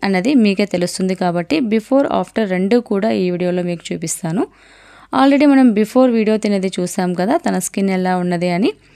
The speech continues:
ఇప్పుడు తిన మీద ఈ ప్యాక్ వేయడానికి ఫస్ట్ బీట్రూట్ పౌడర్‌ని మనం ఫుల్గా ఒక టేబుల్ స్పూన్‌ని ఇక్కడ తీసుకుంటున్నాను నేను. So,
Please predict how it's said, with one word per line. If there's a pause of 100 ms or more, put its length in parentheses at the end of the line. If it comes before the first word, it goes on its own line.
(320)
ఇప్పుడు
తిన (140)
మీద (300)
ఈ (140)
ప్యాక్
వేయడానికి (140)
ఫస్ట్ (140)
బీట్రూట్ (100)
పౌడర్‌ని (100)
మనం (640)
ఫుల్గా (100)
ఒక (140)
టేబుల్
స్పూన్‌ని
ఇక్కడ (120)
తీసుకుంటున్నాను
నేను. (2500)
So,